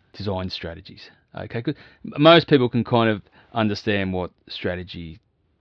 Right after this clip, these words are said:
is and, and the need to have a strategy and so forth. So, uh, I guess the point of difference I have, uh, with scenarios is, uh, at the centrepiece of that strategic design is understanding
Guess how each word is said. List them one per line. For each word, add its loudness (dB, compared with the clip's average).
is -6
and, -8
and -8
the -2
need 0
to -6
have -6
a -14
strategy -14
and -16
so -14
forth. -14
So, 2
uh, 8
I 6
guess 2
the -2
point 2
of -4
difference -6
I -4
have, -4
uh, -6
with -12
scenarios -8
is, -18
uh, -8
at -10
the -10
centrepiece 2
of -12
that -4
strategic -10
design -14
is -8
understanding 0